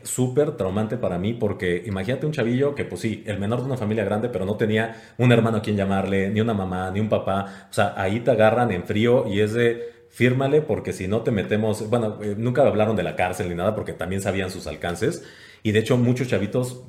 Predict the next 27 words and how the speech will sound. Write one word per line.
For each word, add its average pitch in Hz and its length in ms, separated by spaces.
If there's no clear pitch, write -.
que 95 100
eran 104 180
mis 92 100
subordinados 90 680
no 117 460
firmaron 110 680
y 92 120
al 85 120
tiempo 98 360
ganaron 95 340
la 90 60
demanda 95 420
y 110 60
les 85 100
dieron 98 220
superindemnización. 85 920
A 92 80
mí 120 140
me 127 100
dio 107 100
el 113 140
culo 110 260
de 90 100
lo 82 200
peor, 113 260
o 87 80
sea, 98 320